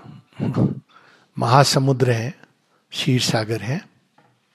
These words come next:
और हम जहाँ से भी, जिस भी रूप में कुछ बूंदे भी अगर उसकी ग्रहण कर सकें, उनकी, अ,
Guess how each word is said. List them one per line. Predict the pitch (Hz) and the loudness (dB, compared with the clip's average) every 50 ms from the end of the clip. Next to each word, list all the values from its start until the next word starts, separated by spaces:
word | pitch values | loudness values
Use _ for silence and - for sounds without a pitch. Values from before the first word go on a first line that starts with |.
| _ _ _ _ _ _ - - - - _ _ _ _ _ _ _ _ - | _ _ _ _ _ _ -20 -20 -20 -20 _ _ _ _ _ _ _ _ -6
और | - 120 123 127 120 | -4 -2 0 0 2
हम | 117 120 127 | 2 0 0
जहाँ | 123 - 135 117 117 139 156 160 | 2 4 4 6 8 8 8 6
से | - - - 151 | 6 6 4 6
भी, | 139 143 147 147 147 | 6 6 6 6 4
जिस | 131 107 135 139 127 - - | 4 2 0 0 0 4 6
भी | 190 175 | 6 8
रूप | 156 151 151 147 - - | 8 8 6 4 2 0
में | 147 143 139 135 135 135 143 - _ _ _ _ _ _ _ _ _ _ _ _ _ _ _ - - - | 0 0 0 0 -2 -4 -6 -10 _ _ _ _ _ _ _ _ _ _ _ _ _ _ _ -20 -4 0
कुछ | - 160 151 - 139 | 2 2 2 2 0
बूंदे | 120 139 139 139 135 151 147 | 2 2 4 6 8 6 8
भी | 147 151 143 | 8 8 8
अगर | 139 139 143 131 131 | 10 10 8 8 6
उसकी | 127 - - - 143 123 | 4 0 0 -2 -2 -2
ग्रहण | 104 - 120 113 117 127 131 | 0 0 0 0 2 2 0
कर | 127 - 143 131 | 2 2 2 2
सकें, | 120 - - 139 - 139 131 | 2 -2 -6 -4 -2 -2 0
उनकी, | 123 123 123 - - 127 120 117 104 101 - - - _ _ - - - _ _ _ _ _ - | 0 -2 -4 -6 -6 -4 -4 -4 -4 -6 -10 -16 -20 _ _ -20 -20 -20 _ _ _ _ _ -10
अ, | 131 120 113 110 107 107 | -10 -8 -8 -10 -10 -12